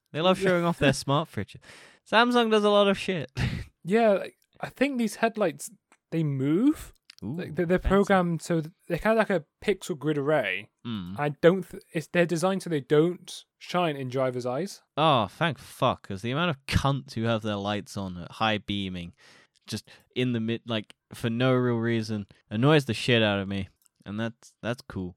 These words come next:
Speaker 1: I like that.
Speaker 2: But the, the actual headlights themselves are really small. So they show the showcase at the end
Speaker 1: Mm.
Speaker 2: of the car, and, like, the headlights are tiny.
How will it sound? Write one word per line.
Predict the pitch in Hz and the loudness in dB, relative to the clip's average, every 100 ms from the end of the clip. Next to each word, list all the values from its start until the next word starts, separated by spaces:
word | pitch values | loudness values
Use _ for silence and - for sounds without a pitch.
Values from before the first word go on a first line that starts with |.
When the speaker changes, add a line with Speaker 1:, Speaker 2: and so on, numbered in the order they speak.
| _ | _
Speaker 1:
I | - | -2
like | 117 107 | -2 -2
that. | 85 80 _ - | -6 -12 _ -2
Speaker 2:
But | 160 | 0
the, | 165 | 2
the | 170 | 2
actual | 214 226 | 2 2
headlights | 180 190 151 | 2 2 0
themselves | 143 147 147 123 | -2 2 2 0
are | |
really | 117 135 131 | 0 0 0
small. | - 127 110 - | -4 -8 -8 -10
So | - 123 117 117 | -8 -4 -4 -2
they | 139 143 | 0 0
show | - 175 170 165 151 | 0 2 4 2 0
the | 139 131 | -2 -2
showcase | - 143 131 117 | 0 0 0 -6
at | 120 123 | -8 -8
the | 123 | -8
end | 120 120 151 - _ | -10 -14 -18 -20 _
Speaker 1:
Mm. | 104 135 | -8 -6
Speaker 2:
of | 127 | -4
the | 117 | -6
car, | - 143 113 98 - | 2 4 2 -2 -12
and, | 113 | -12
like, | 110 - | -14 -10
the | - | -2
headlights | 143 151 135 107 - | 0 2 0 -4 -8
are | - | -16
tiny. | - 143 139 101 90 | -2 0 0 -4 -12